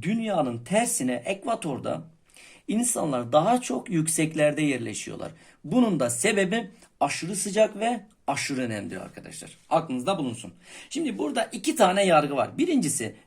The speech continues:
günlük sıcaklık farkı azdır. Ee, tamam. Peki bunun sebebi ne? Arkadaşlar sebebi nemliliktir. Bakın yıllık sıcaklık farkı azdır. Hocam peki bunun sebebi ne? Bunun da sebebi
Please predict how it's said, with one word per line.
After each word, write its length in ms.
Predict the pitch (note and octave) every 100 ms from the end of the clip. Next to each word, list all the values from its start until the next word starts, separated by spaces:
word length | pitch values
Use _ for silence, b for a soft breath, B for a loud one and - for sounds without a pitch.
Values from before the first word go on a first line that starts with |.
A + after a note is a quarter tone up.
| -
günlük 480 | B3 D4 A3+ C#3
sıcaklık 540 | - B3 A#3+ E3+ C#3 B2
farkı 360 | G#3 F#3 -
azdır. 520 | - D3+ C3 G2+ - - _
Ee, 260 | - D#2 D3+ -
tamam. 340 | A#3+ D#3+ - B
Peki 220 | - B3 B3
bunun 140 | C#4
sebebi 440 | B3+ G#3+ G3+ F#3+
ne? 200 | F#3 A#2 b b -
Arkadaşlar 440 | D#3+ D#3+ G#2+ G2+
sebebi 480 | - - B2+ G#2+ B2
nemliliktir. 680 | G#2+ G2+ F#2+ F#2+ - - - _ _ B B B B -
Bakın 380 | F3 F3 G#2 - -
yıllık 540 | C#3 F#3 G#3+ B3 D4+
sıcaklık 600 | - G3+ G#3 G3 B3 D4
farkı 460 | - E3 A#2+ - G#2+
azdır. 380 | G2+ F#2+ - - _ _
Hocam 220 | G#3+ B3 A#3
peki 280 | B3+ G#3
bunun 240 | F3 G#3+ D4
sebebi 420 | A#3+ G3+ E3+ C#3+
ne? 200 | D3+ F#3+ B B -
Bunun 280 | F3 A3 F3+
da 80 | B2+
sebebi 520 | - G3 D#3+ F#3